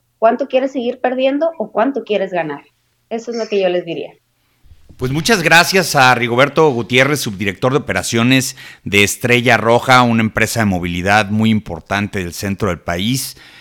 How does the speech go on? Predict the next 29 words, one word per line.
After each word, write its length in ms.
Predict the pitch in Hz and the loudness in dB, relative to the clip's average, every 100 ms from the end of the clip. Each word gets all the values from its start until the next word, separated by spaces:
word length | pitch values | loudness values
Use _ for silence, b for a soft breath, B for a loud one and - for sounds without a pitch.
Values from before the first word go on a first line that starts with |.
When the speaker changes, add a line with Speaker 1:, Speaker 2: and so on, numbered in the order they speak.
| B - | B -10
Speaker 2:
Y 220 | 120 123 | -4 -2
también 640 | 123 123 135 160 180 180 | 0 0 2 4 4 2
a 380 | - 131 127 120 | 0 2 4 4
Daniela 540 | 117 123 147 165 160 139 | 2 2 4 6 6 6
Rodríguez 560 | 127 123 165 185 160 | 2 0 2 4 4
de 80 | 127 | 6
Inroad, 500 | 127 123 123 147 165 | 6 6 6 6 6
un 160 | 156 156 | 2 2
partner 560 | - 143 147 151 143 | 6 6 8 6 4
de 120 | 120 110 | 2 2
Webfleet, 520 | 120 127 - 139 - | 2 2 2 0 0
por 140 | 120 | 0
haber 180 | 110 120 | 2 2
estado 360 | 123 - 123 127 | 0 2 4 4
el 80 | |
día 180 | 120 120 | 4 4
de 100 | 117 | 4
hoy 240 | 113 123 117 | 4 4 2
aquí 420 | 104 110 120 117 B B - | 0 0 0 0 B B -6
en 140 | 101 | -2
Transpodcast 840 | 98 104 - 117 120 - 127 - | 0 0 0 2 2 2 0 0
y 40 | 92 | -6
compartir 440 | 98 98 98 139 | -6 -4 0 2
un 100 | 139 | 2
poquito 400 | 107 101 117 123 | 2 -2 -2 0
más 220 | 110 117 | 2 0
de 60 | 104 | -2
su 100 | 101 | -8
experiencia 760 | - 95 95 110 113 131 120 | -8 -6 0 0 0 2 0